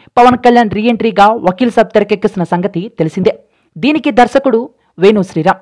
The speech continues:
తాజాగా ఆయన మీడియాతో కొన్ని విషయాలను పంచుకున్నారు. ఇక పవన్ కళ్యాణ్ నుంచి ప్రతిరోజు ఏదో ఒకటి నేర్చుకోవచ్చు. ఆయన అంకితభావంతో పనిచేస్తుంటారు.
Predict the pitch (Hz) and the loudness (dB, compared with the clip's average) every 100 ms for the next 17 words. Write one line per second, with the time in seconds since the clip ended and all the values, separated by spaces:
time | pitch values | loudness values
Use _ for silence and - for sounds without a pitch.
0 | _ _ - 208 277 262 233 - - - | _ _ 0 2 4 4 4 0 -8 0
1 | 254 247 202 220 269 262 240 254 - 254 | 2 2 2 0 4 4 4 0 2 2
2 | 240 208 - 240 170 156 147 - 180 190 | 2 -2 0 0 0 -4 -6 -2 0 0
3 | - _ _ _ - 262 254 277 330 - | -2 _ _ _ 0 2 4 4 4 4
4 | 302 294 262 254 - 277 - 240 269 254 | 4 4 2 -2 0 -2 0 2 4 4
5 | 247 254 196 254 269 247 - 185 190 - | 2 -2 2 2 4 2 0 0 -2 -2
6 | 165 151 - - _ _ _ _ 180 208 | -2 -2 -4 -20 _ _ _ _ 0 2
7 | 165 180 196 220 233 220 202 185 202 185 | 2 2 0 2 4 4 2 0 0 0
8 | 180 180 - 156 165 | 0 -2 -2 -2 -2